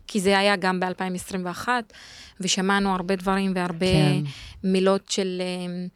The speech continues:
Speaker 1: ומשפטים של "צריך לרצוח את כל הערבים פה",
Speaker 2: כן.
Speaker 1: וכל מיני מילים כאלה, ואני לא רציתי שהילדים שלי יתנפץ להם ה-, הבועה הזאת שהם חיים בה, שיש אנשים טובים, והמדינה הזאת, אנחנו חיים בשותפות,
Speaker 2: כן.
Speaker 1: ואנחנו נמשיך לחיות בשותפות,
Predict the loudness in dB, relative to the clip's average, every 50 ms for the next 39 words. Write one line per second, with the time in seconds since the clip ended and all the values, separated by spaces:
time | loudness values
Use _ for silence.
0 | -18 _ _ -4 -2 -2 0 -2 -2 -4 -6 -6 -2 -2 -2 0 0 -2 -2 -4
1 | -4 -6 -8 -8 -10 -8 -4 -4 -4 -4 -2 -4 -2 -2 -2 -4 0 2 2 4
2 | 4 2 0 0 0 2 0 0 2 4 4 6 6 4 2 -2 -8 -14 -16 -16
3 | -18 -18 -12 -6 0 0 0 4 4 2 4 4 2 4 4 2 2 4 2 4
4 | 6 4 4 4 2 2 4 4 4 2 2 0 0 -2 0 4 4 6 6 6
5 | 6 4 2 2 0 0 0 0 0 0 4 4 4 6 6 4 4 2 0 0
6 | 0 0 2 0 0 0 0 0 -2 -2 0 0 -2 -2 0 0 0 0 2 0
7 | 0 0 -2 -2 -4 -6 -10 -14 -20 -20 -20 -20 -18 -6 -4 -2 0 2 4 4
8 | 4 4 4 2 0 2 0 2 2 2 0 -2 -4 -6 -4 -2 -2 0 4 4
9 | 4 6 6 8 8 6 6 6 0 -10 -18 -18 -18 -6 0 2 4 4 4 4
10 | 4 2 2 0 -2 4 4 4 6 8 6 6 6 4 0 -4 -6 -14 -18 -18
11 | -20 -18 -12 0 4 4 6 6 6 6 6 6 6 6 6 6 8 6 6 6
12 | 4 4 4 2 2 2 0 -2 0 2 2 2 2 2 0 0 -2 -6 -4 -4
13 | -2 -2 -2 -4 -8 -20 -20 _ _ -20 -20 -20 -18 -6 -2 0 0 2 0 0
14 | 2 4 4 6 6 6 4 4 2 2 2 2 2 4 4 2 0 0 0 -2
15 | -4 -4 -6 -4 -2 -2 -2 -2 -4 -4 -4 -4 -4 0 2 2 2 2 -2